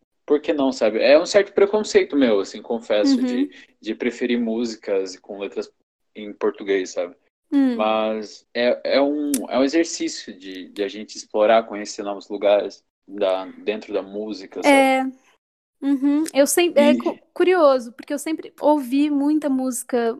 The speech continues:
Speaker 2: muita música em inglês e atualmente eu ouço também bastante coisa em espanhol. É,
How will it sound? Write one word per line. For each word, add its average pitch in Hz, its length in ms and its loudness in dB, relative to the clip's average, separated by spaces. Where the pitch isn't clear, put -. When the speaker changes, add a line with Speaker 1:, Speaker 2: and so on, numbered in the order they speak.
Speaker 2:
muita 285 280 2
música 285 340 0
em 262 100 0
inglês 262 840 2
e 254 160 0
atualmente 294 500 2
eu 311 80 2
ouço 294 260 2
também 277 300 -2
bastante 277 320 -2
coisa 285 220 0
em 285 40 4
espanhol. 277 640 0
É, 240 600 2